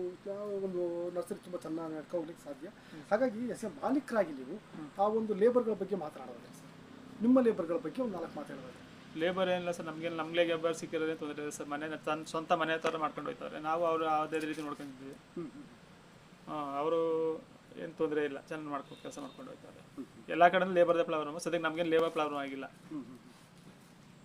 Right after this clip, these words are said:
Speaker 1: ಸರ್, ನಂತರ ಇನ್ನೊಂದು ಏನಂದ್ರೆ ಕೆಲವರು ಬಂದು ಬೀಜವನ್ನು ನಿಮಗೆ ಕೊಡ್ತಾರೆ.
Speaker 2: ಹ್ಮ್.
Speaker 1: ಕೊಟ್ಟು ನಂತರ ಏನ್ ಮಾಡ್ತಾರೆ, in ಟೈಮಿಗೆ ಬರಲ್ಲ
Speaker 2: ಹಾ.
Speaker 1: ತಗೊಂಡು ಹೋಗ್ಲಿಕ್ಕೆ.
Speaker 2: ಬರಲ್ಲ ಸರ್.
Speaker 1: ಆ, ಅಂತ ಟೈಮಲ್ಲಿ ಹೇಗೆ ಸರ್, ಹೇಗೆ ಅದನ್ನ ಸಂಭಾಳಿಸ್ತೀರಾ, ಹೇಗೆ ಅದನ್ನ ಇದು ಮಾಡ್ತೀರಾ?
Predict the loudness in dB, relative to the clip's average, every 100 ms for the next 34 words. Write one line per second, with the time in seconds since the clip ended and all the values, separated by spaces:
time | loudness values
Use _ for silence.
0 | -20 -20 -20 -20 -20 -20 -4 2 2 2
1 | -2 -2 -4 -6 -10 -10 -8 -10 -10 -10
2 | -8 -8 -10 -14 -16 -12 -14 -14 -20 -20
3 | -16 -16 -12 -8 -6 -4 -2 -2 -6 -6
4 | -8 -8 -8 -6 -4 -2 -2 -2 -4 -10
5 | -16 -16 -20 -20 -20 -20 -20 -20 -18 -6
6 | -4 -4 -6 -14 -18 -20 -14 -4 2 2
7 | 0 -6 -10 -6 -4 -2 -2 -2 -4 -4
8 | -4 -6 -8 -10 -8 -6 -8 -12 -16 -16
9 | -18 -20 -20 -16 -8 -6 -6 -8 -12 -16
10 | -18 -20